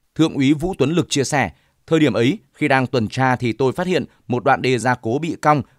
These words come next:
có nguy cơ vỡ. Khi ấy, không một chút chần chừ, tôi đã lao vào dùng tay, vai và đùi ghi chặt vào các bao cát, ngăn nước không ùa vào.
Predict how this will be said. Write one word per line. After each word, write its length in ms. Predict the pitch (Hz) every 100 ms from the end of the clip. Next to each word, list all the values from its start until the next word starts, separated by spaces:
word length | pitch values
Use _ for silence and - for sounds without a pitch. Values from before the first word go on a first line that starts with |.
| _
có 120 | 117
nguy 160 | 131 143
cơ 200 | 131 123
vỡ. 240 | 135 170 262 _ _ _ _ _
Khi 160 | - 202
ấy, 220 | 143 170 - _
không 280 | - 143 135
một 140 | 113
chút 160 | - 214
chần 160 | 139
chừ, 220 | 110 127 107 _ _ _ -
tôi 120 | 135
đã 120 | 127
lao 180 | 156 131
vào 240 | 123 113
dùng 200 | 101 113
tay, 320 | 98 143 139 - _ _ -
vai 280 | 135 147 117 _ -
và 160 | 120
đùi 220 | 131 127
ghi 140 | 110 131
chặt 220 | - 131
vào 240 | 90 120 113
các 240 | - 190
bao 140 | 131 123
cát, 220 | 160 220 _ _ _
ngăn 200 | 117 123
nước 180 | 151 226
không 240 | - 151 131
ùa 160 | 131 113
vào. 260 | 120 117